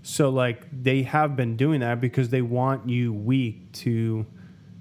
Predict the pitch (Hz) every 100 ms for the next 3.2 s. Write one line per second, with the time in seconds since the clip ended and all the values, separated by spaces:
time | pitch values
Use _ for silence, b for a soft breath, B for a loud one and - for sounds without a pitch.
0 | - - 120 120 - 113 107 127 104 95
1 | 127 135 135 127 135 117 143 120 123 127
2 | 123 113 139 120 120 113 117 110 90 67
3 | 92